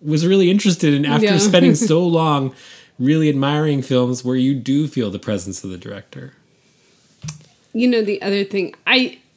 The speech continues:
Speaker 2: and granted, I have not finished this book. I've only <laughs> read about a third of it. But
Speaker 1: Yeah.
Speaker 2: it reminds me of,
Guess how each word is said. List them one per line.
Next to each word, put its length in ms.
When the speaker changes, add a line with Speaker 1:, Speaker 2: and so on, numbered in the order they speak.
Speaker 2:
and 160
granted, 300
I 80
have 160
not 200
finished 320
this 160
book. 300
I've 180
only 200
<laughs> 140
read 120
about 300
a 100
third 280
of 120
it. 240
But 140
Speaker 1:
Yeah. 140
Speaker 2:
it 40
reminds 560
me 220
of, 440